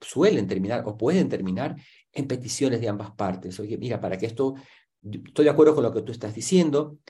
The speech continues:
pero para poder hacerlo, también te pido que tú hagas esto, ¿no? También te pido que tú, cuando estemos conversando, me mires, este, no tengas reuniones con otras personas, eh, enciendas la cámara,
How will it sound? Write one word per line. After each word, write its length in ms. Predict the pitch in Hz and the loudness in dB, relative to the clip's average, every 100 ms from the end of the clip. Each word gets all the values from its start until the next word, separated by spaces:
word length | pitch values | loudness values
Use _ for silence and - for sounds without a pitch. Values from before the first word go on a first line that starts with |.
| _ - | _ -8
pero 220 | 120 120 | -4 0
para 340 | 113 110 110 | 0 -2 -4
poder 260 | - 110 135 | 2 2 2
hacerlo, 600 | 131 - 143 131 135 131 | -2 0 0 0 -6 -6
también 340 | 113 113 143 147 | -6 -2 -2 -2
te 100 | 156 | -2
pido 300 | 143 107 95 | 2 2 2
que 120 | 95 | -2
tú 360 | - 139 - _ _ - | -4 -6 -6 _ _ -10
hagas 320 | 139 143 113 | -6 -4 -4
esto, 340 | 95 - 71 | -6 -8 -8
¿no? 260 | 113 131 - | -6 -8 -8
También 240 | 95 120 | -8 -6
te 100 | 127 | -6
pido 220 | 127 127 | -2 -2
que 120 | - 98 | -2 -6
tú, 280 | 151 147 | -4 -4
cuando 180 | 120 98 | -2 -4
estemos 300 | - 131 131 | -4 -6 -4
conversando, 640 | 117 104 98 - 127 135 | -8 -8 -8 -6 -4 -4
me 100 | 123 | -4
mires, 560 | 95 107 107 101 92 _ _ _ _ _ _ - | -2 -2 -2 -4 -6 _ _ _ _ _ _ -16
este, 500 | - - 104 92 - | -14 -6 0 0 0
no 400 | 80 - 113 123 | -8 -10 -2 0
tengas 280 | 127 120 120 | 2 0 0
reuniones 380 | 117 107 113 117 | -2 -2 -2 -4
con 120 | 104 | -6
otras 200 | 101 98 | -6 -8
personas, 720 | 98 95 123 117 101 95 - _ _ _ - | -10 -4 -2 -2 -4 -6 -10 _ _ _ -12
eh, 180 | - - | -6 0
enciendas 440 | 135 131 107 104 | 2 2 0 -4
la 120 | 82 | -6
cámara, 540 | 123 120 113 95 92 | -4 -2 -2 -4 -4